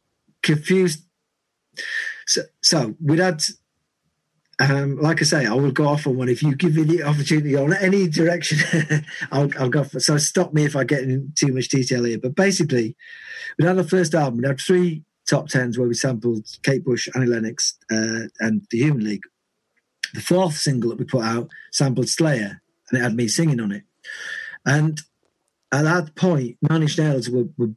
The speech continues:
big in the States, and the K L F had split up. So we had people, advi-, and we were pretty,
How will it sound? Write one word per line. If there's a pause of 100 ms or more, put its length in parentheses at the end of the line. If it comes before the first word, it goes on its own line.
(120)
big
in
the
States, (480)
and
the
K
L
F
had
split
up. (1500)
So
we
had
people, (400)
advi-, (360)
and
we
were
pretty,